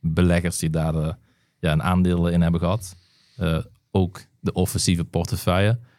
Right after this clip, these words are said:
Maar gelukkig heb je ook een stukje als, eh, als spreiding. Dan doet het ook weer niet zo'n pijn. Want ja, de portefeuille heeft de afgelopen vijf jaar toch, eh, redelijk goed, eh, gerendeerd.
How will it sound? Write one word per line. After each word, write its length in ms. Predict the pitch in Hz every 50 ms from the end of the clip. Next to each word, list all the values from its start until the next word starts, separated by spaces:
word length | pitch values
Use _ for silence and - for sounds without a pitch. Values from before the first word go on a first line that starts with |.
| _ _ _
Maar 200 | _ - 87 90
gelukkig 260 | 90 95 101 98 - -
heb 180 | 98 90 -
je 80 | - 95
ook 100 | 90 -
een 80 | 95
stukje 400 | - - - 101 95 90 - -
als, 260 | 60 65 - - - -
eh, 140 | 76 78 - - _
als 180 | - 92 -
spreiding. 640 | - - - 110 104 104 101 92 92 92 92 95 - - - _
Dan 200 | - 90 85 85
doet 160 | 87 90 82
het 120 | 82 - 87
ook 140 | 85 80
weer 80 | - 85
niet 180 | 82 82 78 -
zo'n 260 | - 85 82 82 82
pijn. 300 | - - 78 80 87 87
Want 160 | 78 80 -
ja, 120 | - 78
de 80 | 73 78
portefeuille 520 | - - 85 80 - - - - 80 78
heeft 140 | 76 80 -
de 60 | -
afgelopen 460 | - - - - 78 73 71 - 80 78
vijf 240 | 80 73 73 73
jaar 240 | - 80 71 69 -
toch, 300 | - 76 71 - - -
eh, 100 | 69 69 - - _ _ _ _ _ _ _ _ _ _
redelijk 280 | - 82 82 147 -
goed, 300 | - - 85 80 - -
eh, 180 | - 69 73 - - -
gerendeerd. 800 | - 87 85 90 90 90 87 104 104 101 120 131 - - -